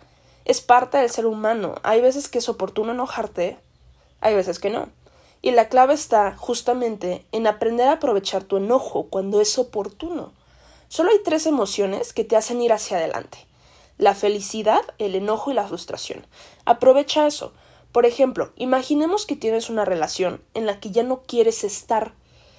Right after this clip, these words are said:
pero no tienes ni idea de cómo decirle a tu pareja o te da miedo arrepentirte de terminar. De nuevo, la zona de confort. Ahí es un gran momento para que aproveches tu enojo. Recuerda, el enojo nos hace ir hacia adelante. Aprovecha eso.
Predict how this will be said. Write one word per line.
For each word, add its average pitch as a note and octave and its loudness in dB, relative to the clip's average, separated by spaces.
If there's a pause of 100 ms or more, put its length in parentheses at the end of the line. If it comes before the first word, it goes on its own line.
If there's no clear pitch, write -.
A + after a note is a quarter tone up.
(120)
pero B3 6
no C4+ 4
tienes D#4+ 0
ni G3+ -2
idea G#3 2
de D#4 0
cómo C#4 0
decirle B3 2
a A#3+ 4
tu G3 -8
pareja F#3+ 0
o G#3 -2
te G3+ -2
da G#3 0
miedo A#3+ 0
arrepentirte G3 -2
de G3+ 0
terminar. A#3+ -2 (340)
De G3+ 2
nuevo, G#3+ 2 (120)
la D3+ -2
zona F3 -2
de F3 0
confort. G#3 0 (680)
Ahí C#4 6
es F#4 -2
un G4 0
gran A#3+ 6
momento F#3 -4
para G3+ 0
que G3+ -4
aproveches G3+ -2
tu F#3+ 0
enojo. G#3+ -2
Recuerda, G#3+ 2 (500)
el G#3 4
enojo A3 2
nos C4+ 0
hace B3 2
ir B3 0
hacia D4 2
adelante. A#3 0 (160)
Aprovecha G#3 2
eso. - -6